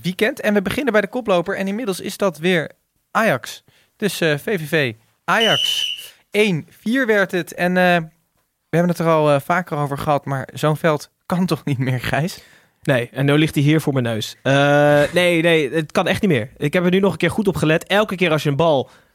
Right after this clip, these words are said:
Speaker 2: probeert te trappen, eh, springen er achtentwintig autobanden omhoog. Het is gewoon vreselijk stroef. Ehm, ja, het is gewoon, het, het, het is nu echt gewoon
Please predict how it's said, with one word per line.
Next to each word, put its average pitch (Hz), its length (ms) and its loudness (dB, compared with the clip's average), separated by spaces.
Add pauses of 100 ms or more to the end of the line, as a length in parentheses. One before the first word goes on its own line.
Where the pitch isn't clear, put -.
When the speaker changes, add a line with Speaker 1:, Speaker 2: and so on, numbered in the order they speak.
(120)
Speaker 2:
probeert 147 260 2
te 131 100 -10
trappen, 165 420 -2
eh, 127 280 2 (360)
springen 151 280 -2
er 147 60 0
achtentwintig 151 440 -2
autobanden 175 500 2
omhoog. 156 420 0 (340)
Het 139 160 0
is 180 120 2
gewoon 139 180 2
vreselijk 180 420 -2
stroef. 226 420 0 (360)
Ehm, 139 500 2 (400)
ja, - 200 -2
het - 180 -10
is 151 140 -4
gewoon, 135 220 -2 (180)
het, - 160 -10 (140)
het, 139 220 -6
het - 140 -8
is - 140 -2
nu 185 100 2
echt 156 160 0
gewoon 139 240 0